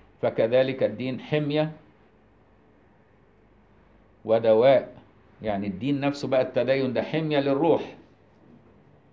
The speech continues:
واخد بالك إزاي؟ ودواء ليها. فالحمية فيه أنفع من الدواء، "ولا ينتفع بالدواء إلا بالحمية أو بأكثرها". والحمية في الدين هي الوقوف مع الأمر والنهي،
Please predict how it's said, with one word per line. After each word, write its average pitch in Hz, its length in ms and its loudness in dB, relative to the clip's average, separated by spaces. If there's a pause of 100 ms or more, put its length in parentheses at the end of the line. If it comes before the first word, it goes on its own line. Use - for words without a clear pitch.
واخد 104 300 -10
بالك 117 260 -2
إزاي؟ 117 240 -4
ودواء 147 480 4
ليها. 156 280 0 (3000)
فالحمية 165 520 0
فيه 160 360 0
أنفع 147 220 0
من 120 180 -2
الدواء، 104 420 0
"ولا 131 260 4
ينتفع 135 360 0
بالدواء 117 560 0
إلا 131 260 -2
بالحمية 120 520 -6
أو 110 140 -2
بأكثرها". 107 600 -4
والحمية 160 480 -2
في 139 100 -4
الدين 143 420 -2
هي 123 180 -2
الوقوف 104 640 -6
مع 104 140 -2
الأمر 113 300 -4
والنهي، 104 300 -2